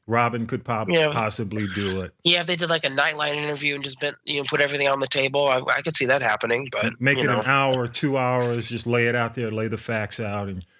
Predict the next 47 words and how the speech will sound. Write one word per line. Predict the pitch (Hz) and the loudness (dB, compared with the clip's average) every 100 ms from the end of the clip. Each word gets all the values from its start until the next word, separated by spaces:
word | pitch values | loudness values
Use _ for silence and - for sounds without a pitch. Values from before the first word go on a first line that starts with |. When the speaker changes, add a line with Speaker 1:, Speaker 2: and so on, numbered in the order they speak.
| _ | _
Speaker 1:
where | 120 113 | 0 2
do | |
we | 107 | 2
go | 101 101 | 0 -2
from | 92 92 | -4 -6
here? | 95 85 - | -6 -8 -6
Yep, | 107 107 _ _ | -6 -6 _ _
good | - | -2
idea, | 123 110 185 | 0 0 0
man. | 180 | 0
Speaker 2:
Mm-hmm. | 156 151 143 135 - _ - | 2 2 0 -2 -12 _ -8
Speaker 1:
All | 143 | -6
right, | 131 | -6
cool. | - 147 107 _ _ _ _ _ _ | -4 -6 -6 _ _ _ _ _ _
Uh, | 156 156 147 143 | 2 4 4 2
just | 143 185 185 | 2 2 4
a | |
couple | 185 180 160 | 4 4 4
of | |
light | 151 147 139 | 4 4 4
things. | 151 147 123 120 | 2 2 0 -4
Uh, | 135 127 120 117 | -2 -2 -2 0
Oscars | 139 147 - 151 131 | 2 4 2 0 0
tonight, | 156 143 143 143 135 - _ _ - | 0 4 4 4 0 -10 _ _ -14
Kimmel, | - 156 147 143 123 - - | 0 2 2 0 -2 -4 2
Speaker 2:
<sighs> | 208 - - - _ _ _ _ | 4 4 2 -6 _ _ _ _
Speaker 1:
uh, | 123 113 110 - | -2 0 -2 -6
Warren | 117 131 143 135 | 0 4 4 6
Beatty, | 147 143 | 6 6
and | 139 | 6
Speaker 2:
Yep. | 131 | 4
Speaker 1:
Faye | 151 147 | 4 4
Dunaway | 143 139 139 139 135 135 | 6 4 6 4 4 0
are | 135 | -4
back. | 117 135 131 120 - - _ - - _ _ _ - | 2 2 2 0 -8 -20 _ -20 -20 _ _ _ -2
And | 139 127 | 2 4
the | |
big | 120 180 | 4 4
question | - 175 156 165 | 6 4 4 4
Speaker 2:
Yeah, | 143 143 | 4 4
Speaker 1:
is, | |
Speaker 2:
for | 139 127 | 4 2
the | |
Speaker 1:
do, | 135 139 131 | 4 4 2
do | 135 | 0
you | 143 | 0
think | 139 151 147 | 2 0 0